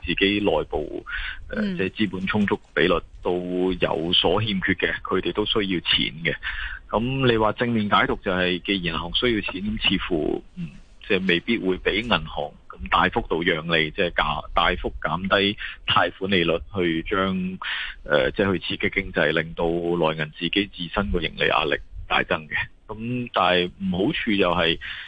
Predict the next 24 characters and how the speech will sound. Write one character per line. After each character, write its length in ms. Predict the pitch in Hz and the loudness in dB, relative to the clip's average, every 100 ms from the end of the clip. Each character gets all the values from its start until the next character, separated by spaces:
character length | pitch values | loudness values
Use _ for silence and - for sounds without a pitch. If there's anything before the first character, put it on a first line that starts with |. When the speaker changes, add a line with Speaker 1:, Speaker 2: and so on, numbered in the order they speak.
| - - - - 95 | -18 -18 -18 -14 -4
Speaker 1:
你 120 | 98 | -2
升 200 | 139 127 | 0 0
到 100 | 92 | 0
上 220 | 87 82 | 0 0
去， 60 | 90 | 0
可 200 | 82 98 | 2 0
能 140 | 87 | 0
又， 220 | 73 62 - - - | -4 -6 -6 -10 -2
又 200 | 67 85 | 0 2
有 140 | 71 | 0
啲 100 | 87 | -2
供 180 | 90 87 | -4 -6
股 180 | - 69 | -2 0
啊， 160 | 78 - - - | 2 2 0 -2
<laughs> 280 | - - | -10 -10
咁 20 | 90 | -4
啲 100 | 104 | -4
動 180 | 98 | -2
作 120 | 92 82 | -4 -4
出 120 | 92 | -4
現， 200 | 82 - | -4 -6
Speaker 2:
嗯。 80 | - | -8
Speaker 1:
令 20 | 80 | -6
到 220 | 82 78 | -2 0